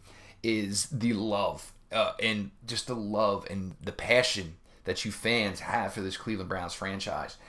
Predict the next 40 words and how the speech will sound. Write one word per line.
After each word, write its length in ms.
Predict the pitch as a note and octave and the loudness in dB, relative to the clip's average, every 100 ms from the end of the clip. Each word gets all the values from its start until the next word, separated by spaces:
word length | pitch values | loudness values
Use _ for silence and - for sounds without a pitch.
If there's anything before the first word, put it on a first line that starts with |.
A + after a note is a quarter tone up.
| - | -14
and 100 | - | -8
obviously 400 | - F#2+ F#2+ F#2+ | -6 -4 -2 0
all 140 | - A2+ | 4 4
the 140 | A2+ - | 4 -2
most 420 | B2+ A2+ G#2 - | 0 0 -2 -6
difficult 540 | G#2+ B2+ - G#2 F#2 - | -2 0 0 -4 -8 -8
times 480 | - G#2+ A2 G#2+ F#2+ | 0 2 2 0 -2
you've 180 | F#2 | 0
been 220 | - G#2 G2 | 4 4 4
through. 300 | A2 F2+ F#2 - - - | 0 -2 -2 -10 -16 -10
But 100 | - | -2
you 60 | A2 | 4
guys 220 | G#2 G#2 | 6 6
are 60 | F#2+ | 0
some 340 | - G2 G2+ | -6 -4 2
loyal, 340 | G#2+ A2+ G#2 | 4 4 4
loyal 300 | F2 G2+ G2 | 4 4 4
sons 300 | F#2 G2+ F#2+ | 2 0 -2
of 140 | F2+ F2+ | -4 -4
guns, 380 | F#2 F2+ E2+ - - - - | -4 -4 -6 -10 -14 -14 -2
and 220 | G#2+ G#2 | 0 0
it, 100 | - - | -4 -6
it's 240 | G2 - | -4 0
really, 300 | A2+ A#2+ A#2 | 4 6 8
really 180 | A2 G2+ | 6 4
cool 380 | G2+ F#2+ F2+ - | 2 -2 -2 -8
for 160 | - G2 | -12 -8
the 60 | |
Cleveland 320 | F#2+ G#2+ F#2+ F#2+ | -4 -2 -2 0
Browns 280 | F#2+ F#2 | 0 0
to 80 | - | -4
be 100 | F2+ | -6
put, 200 | F2+ F2+ | -6 -6
doing 240 | G#2+ G#2 G2 | -2 0 2
this 200 | G2 - | 0 -2
and 80 | F#2+ | -6
giving 160 | F#2+ | -4
everybody 320 | F#2+ F#2+ F#2 | -4 -4 -2
the 120 | F#2+ F#2 | 0 0
opportunity 580 | F2+ - G#2+ G2+ F#2+ | 0 -2 0 0 -2